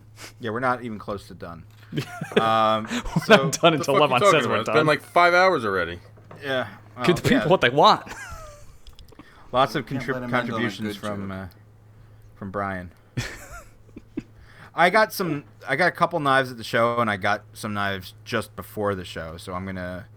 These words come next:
Speaker 1: include those in the, uh, in the acquisition section here. Uh, I'll skip over the two Reichs 'cause you guys already know we talked about them. Um, but another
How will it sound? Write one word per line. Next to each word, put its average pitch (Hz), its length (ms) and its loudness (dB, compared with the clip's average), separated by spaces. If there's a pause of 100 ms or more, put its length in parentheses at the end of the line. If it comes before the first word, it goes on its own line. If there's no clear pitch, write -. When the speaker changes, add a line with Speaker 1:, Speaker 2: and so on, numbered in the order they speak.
(520)
Speaker 1:
include 127 480 -4
those 98 540 -2
in 98 180 -10
the, 87 360 -10
uh, 78 200 -14 (300)
in 101 80 -12
the 95 100 -8
acquisition 90 640 -10
section 113 420 -12
here. 120 220 -14 (1040)
Uh, 85 400 -6 (520)
I'll 120 140 -2
skip - 300 -4
over 120 200 2
the 110 80 -4
two 107 180 -10
Reichs 98 360 -2
'cause 95 320 -10
you 98 80 -12
guys 92 220 -6
already 90 180 -10
know 87 160 -10
we 87 100 -12
talked 85 260 -12
about 85 240 -12
them. 90 280 -12 (180)
Um, 85 420 -8 (420)
but 117 180 2 (140)
another 127 640 4